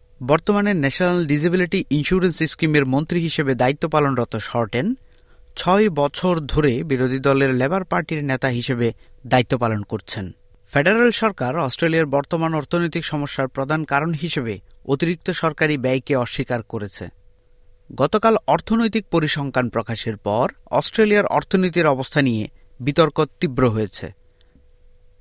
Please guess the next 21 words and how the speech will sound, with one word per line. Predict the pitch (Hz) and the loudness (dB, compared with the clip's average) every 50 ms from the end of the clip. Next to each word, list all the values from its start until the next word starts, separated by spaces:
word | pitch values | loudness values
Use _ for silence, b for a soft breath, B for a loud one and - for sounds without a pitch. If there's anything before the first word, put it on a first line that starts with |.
| _ _ _ - _ _ _ - | _ _ _ -20 _ _ _ -6
Australian | 135 - - - 220 220 214 214 208 202 196 175 139 | -2 -2 2 4 4 4 6 4 4 2 2 0 0
Bureau | 156 175 180 170 156 139 139 135 135 | 2 2 4 4 6 6 6 4 4
of | - 147 139 | 2 0 -2
Statistics | - - 143 127 117 - - 131 120 - - - 127 | 0 0 0 0 -2 -2 -2 -4 -4 -4 -6 -8 -4
জানিয়েছে, | 117 123 117 113 110 110 113 110 - - 170 240 302 - _ _ _ - 131 | -2 0 0 0 -2 -2 -4 -2 -2 0 0 0 -2 -4 _ _ _ -14 -4
জুন | 123 151 208 226 226 | 2 4 4 4 4
ত্রৈমাসিকে | 220 - 208 202 190 190 190 185 - - 160 - - 127 135 214 226 - - | 4 4 4 4 4 4 2 0 0 -2 -4 -2 -2 -2 -2 -4 -6 -4 -2
অর্থনীতি | 120 131 - - 170 160 160 151 - 160 | -2 -2 0 0 0 0 0 0 -2 -2
বৃদ্ধি | 143 120 135 135 131 151 | -2 -2 -2 -2 -2 -2
পেয়েছে | 151 - 151 147 139 - - 151 147 - - | 0 2 4 4 4 4 2 0 0 0 -2
শূন্য | - - - 147 139 143 135 | -6 -4 -4 -2 0 2 2
দশমিক | 135 135 120 - 120 120 113 104 107 | 2 2 2 0 -2 -2 -4 -4 -2
দুই | 123 147 160 | -2 -2 0
শতাংশ | 175 180 170 180 175 180 175 - - 180 180 202 - _ - - - - _ _ _ _ _ _ - | 0 0 0 0 0 0 -2 -2 -2 -4 -4 -4 -6 _ -20 -20 -20 -20 _ _ _ _ _ _ -4
এবং | 127 135 147 151 139 | -2 0 0 0 0
গত | 117 127 147 - - | 0 0 0 2 2
বছরে | 240 233 240 220 - 220 190 170 156 | 2 2 2 2 2 2 2 2 4
বেড়েছে | 139 139 135 139 127 - - 123 120 - _ _ - | 4 4 4 4 2 0 -2 -2 -4 -6 _ _ -10
মাত্র | 123 127 127 123 - - 123 | -4 -2 -2 0 0 0 -2
এক | 113 117 117 - - | 0 -2 -2 -4 -6
শতাংশ। | - 120 - - 110 104 98 - - | -8 -8 -8 -8 -10 -12 -12 -12 -14